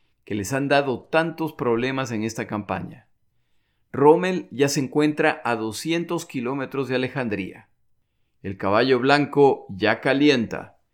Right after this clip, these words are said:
Mussolini está de fiesta. Los retrocesos británicos confirman entre las tropas el sentimiento derrotista. El único que no se desanima es Auchinleck,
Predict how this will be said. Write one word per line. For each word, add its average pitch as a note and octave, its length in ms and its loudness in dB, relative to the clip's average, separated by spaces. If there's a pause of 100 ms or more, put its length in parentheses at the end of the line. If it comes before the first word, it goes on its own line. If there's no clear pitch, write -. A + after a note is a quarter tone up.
(280)
Mussolini G#2+ 920 0
está F#2 440 -2
de G#2+ 120 2
fiesta. - 560 -4 (1080)
Los A2+ 160 0
retrocesos C3+ 680 0
británicos D#3 680 0
confirman C#3+ 600 -2
entre A2 260 -2
las G#2 280 -4
tropas C3+ 420 0
el A2+ 100 -4
sentimiento A2+ 680 -2
derrotista. B2 760 -4 (720)
El A2 240 2
único D#3 380 4
que A2+ 100 -2
no C3+ 120 -2
se C#3 140 -4
desanima C3+ 520 -2
es - 220 -4
Auchinleck, A2+ 640 -2